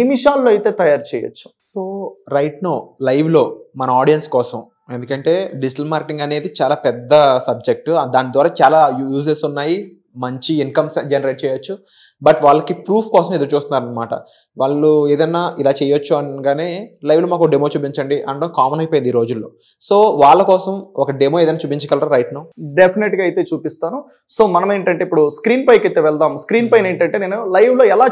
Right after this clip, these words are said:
Speaker 1: చేయాలి ఏంటి అనేది అయితే, so మినిట్స్లో ఎలా క్రియేట్ చేయాలి అనేది అయితే చూద్దాం.
Speaker 2: Sure.
Speaker 1: ఓకే, ఇప్పుడు మనం స్క్రీన్ పైన చూసినట్లయితే so చాట్ జీపీటీలో అయితే నేను ఉన్నాను. So ఈ చాట్ జీపీటీ అనేది మీ అందరికీ అయితే తెలుసు. So చాట్ జీపీటీ అనేది ఒక ఏఐ tool.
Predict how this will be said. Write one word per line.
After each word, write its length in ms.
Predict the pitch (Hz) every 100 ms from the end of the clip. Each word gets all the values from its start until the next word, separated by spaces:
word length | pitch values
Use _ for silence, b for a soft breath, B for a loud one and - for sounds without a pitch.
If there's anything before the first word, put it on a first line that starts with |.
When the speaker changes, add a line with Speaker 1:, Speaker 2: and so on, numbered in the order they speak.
| 247
Speaker 1:
చేయాలి 260 | 214 208 180
ఏంటి 260 | 202 202 196
అనేది 200 | 165 151
అయితే, 180 | 147 160 127 123 - B B
so 100 | 247 208
మినిట్స్లో 340 | 226 254 240 226
ఎలా 100 | 214 208
క్రియేట్ 260 | 202 202 185
చేయాలి 260 | 175 165 156
అనేది 180 | 143 131
అయితే 140 | 131 262 254 - -
చూద్దాం. 340 | 135 113 113 -
Speaker 2:
Sure. 180 | 113 - 143
Speaker 1:
ఓకే, 140 | 143 269 269
ఇప్పుడు 180 | 180 233
మనం 120 | 240 233
స్క్రీన్ 260 | - 262 294
పైన 120 | 285 240
చూసినట్లయితే 580 | 226 233 214 196 185 185 147 165 - -
so 100 | 233 233 233
చాట్ 200 | 214 180
జీపీటీలో 360 | 220 214 202 185
అయితే 140 | 175 180
నేను 100 | 151 143
ఉన్నాను. 240 | 147 180 262 b b -
So 60 | 262
ఈ 40 | -
చాట్ 240 | 220 240 196
జీపీటీ 340 | 240 262 262 254
అనేది 240 | 220 226 220
మీ 40 | 196
అందరికీ 280 | 196 208 214
అయితే 160 | 202 202
తెలుసు. 260 | 185 170 233 - _ -
So 80 | 208 214 214
చాట్ 180 | 190 185
జీపీటీ 280 | 220 214 208
అనేది 180 | 202 190
ఒక 120 | 180 185 160
ఏఐ 260 | 180 170 160 156
tool. 200 | 147 131